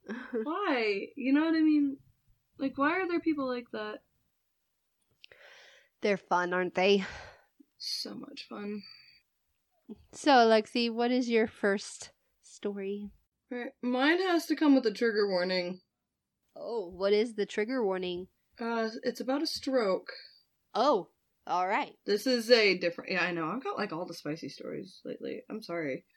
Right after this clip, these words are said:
Speaker 2: I'm not, I never look for the drama. The drama looks for me, I guess. Ooh. <laughs> I don't know.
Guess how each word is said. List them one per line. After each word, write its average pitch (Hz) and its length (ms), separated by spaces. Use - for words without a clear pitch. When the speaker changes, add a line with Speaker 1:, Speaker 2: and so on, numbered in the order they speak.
Speaker 2:
I'm 247 140
not, 320 180
I 226 120
never 320 240
look 302 320
for 349 100
the 294 100
drama. 262 400
The 170 100
drama 208 240
looks 277 260
for 254 100
me, 233 320
I 175 40
guess. 170 360
Ooh. 214 580
<laughs> - 80
I - 80
don't 240 100
know. 214 220